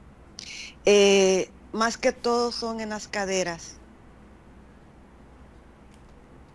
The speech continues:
Hace doce años que fui operada, pero desde entonces es, eh, los dolores no, no, no s-, no se quitaron,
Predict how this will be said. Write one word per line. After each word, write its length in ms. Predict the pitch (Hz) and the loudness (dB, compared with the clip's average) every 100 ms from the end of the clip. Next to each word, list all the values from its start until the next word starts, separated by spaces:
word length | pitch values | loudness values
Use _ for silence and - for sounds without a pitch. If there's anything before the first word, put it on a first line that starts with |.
| - - 190 | -20 -12 -8
Hace 680 | 202 - 226 214 208 202 180 | -8 -8 -8 -4 -4 -4 -4
doce 460 | 196 202 - 214 | -6 -6 -6 -2
años 500 | 208 214 226 226 - - | 0 -2 -6 -10 -12 -8
que 320 | 196 185 175 - | -4 -4 -4 -2
fui 160 | 196 | 0
operada, 680 | 208 202 208 196 190 196 254 - - - - - - - - - - - - | 0 2 2 4 2 0 -4 -10 -20 -20 -20 -20 -20 -20 -20 -20 -20 -16 -4
pero 320 | 196 185 185 | -2 0 0
desde 540 | 185 185 165 180 180 | 0 -2 -2 -2 0
entonces 720 | 180 170 190 185 185 - 196 - | 0 -2 -2 -2 -2 -4 -4 0
es, 280 | 185 170 - | 0 -2 -2
eh, 480 | 175 165 151 120 82 - - - - - - - - - - - | 0 2 0 -2 -4 -8 -18 -20 -20 -20 -20 -20 -20 -20 -20 0
los 260 | 202 202 175 | 4 4 4
dolores 540 | 190 190 196 196 185 | 2 4 4 2 -2
no, 400 | 190 190 185 160 - | -2 0 0 -2 -6
no, 720 | 185 175 180 175 170 165 160 - - - - - - - - - - - - - - | -8 -6 -4 -4 -6 -10 -14 -20 -20 -20 -20 -20 -20 -20 -20 -20 -20 -20 -20 -20 -12
no 180 | 185 190 | -2 0
s-, 200 | 185 - - | 0 -2 0
no 200 | 196 190 | 0 2
se 180 | 202 180 | 0 -2
quitaron, 640 | 185 - 170 147 151 | -4 0 0 0 -6